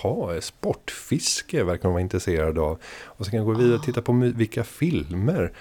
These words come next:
Speaker 2: Ja.
Speaker 1: har de rankat som sina favoritfilmer? Följer de någon artists
Speaker 2: Ja.
Speaker 1: sida?
Speaker 2: Ja. Och kan det inte också vara så, så här,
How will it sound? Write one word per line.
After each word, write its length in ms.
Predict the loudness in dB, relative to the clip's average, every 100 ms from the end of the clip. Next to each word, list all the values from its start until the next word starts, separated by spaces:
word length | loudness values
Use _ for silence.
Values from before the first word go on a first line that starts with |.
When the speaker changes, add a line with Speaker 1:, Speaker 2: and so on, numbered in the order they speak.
| -6
Speaker 2:
Ja. 40 |
Speaker 1:
har 200 | 0 2
de 140 | 4 4
rankat 560 | 2 -2 -4 -6 -6
som 120 | -8
sina 200 | -6 -6
favoritfilmer? 800 | -4 -2 0 -2 -2 -2 0 -2 -2
Följer 320 | 0 2 2
de 80 | 0
någon 180 | -2 -4
artists 720 | -8 -4 -4 -2 -6 -6 -6
Speaker 2:
Ja. 60 | -6 -6
Speaker 1:
sida? 560 | -2 -2 -2 -2 -4 -4 -4
Speaker 2:
Ja. 240 | -2 -2 -8 2
Och 140 | 4 8
kan 120 | 8
det 60 | 10
inte 140 | 8
också 160 | 4 4
vara 120 | 2
så, 140 | 2
så 60 | 2
här, 140 | 0